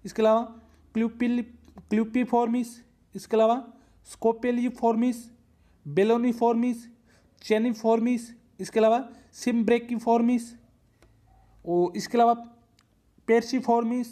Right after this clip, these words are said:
Tetraodontiformis और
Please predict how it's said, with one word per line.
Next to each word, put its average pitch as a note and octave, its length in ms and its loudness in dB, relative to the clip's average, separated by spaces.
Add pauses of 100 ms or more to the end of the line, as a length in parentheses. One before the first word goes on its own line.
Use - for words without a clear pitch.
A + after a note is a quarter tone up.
(1000)
Tetraodontiformis A3 1300 0 (640)
और A#3 360 0